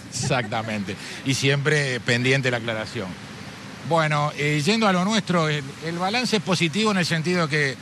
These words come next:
numéricamente las cifras que nosotros estamos manejando al cierre del primer mes de temporada,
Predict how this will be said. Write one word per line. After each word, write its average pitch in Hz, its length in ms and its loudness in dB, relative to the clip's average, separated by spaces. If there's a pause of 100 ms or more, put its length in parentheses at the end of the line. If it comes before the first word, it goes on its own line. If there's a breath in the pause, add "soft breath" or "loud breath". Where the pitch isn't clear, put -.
(240 loud breath)
numéricamente 165 960 2
las 135 180 0
cifras 151 300 0
que 135 80 -2
nosotros 139 300 0
estamos 139 280 0
manejando 135 640 2
al 120 120 0
cierre 139 340 2
del 127 120 2
primer 120 300 -2
mes 131 160 -4
de 127 100 -2
temporada, 123 680 0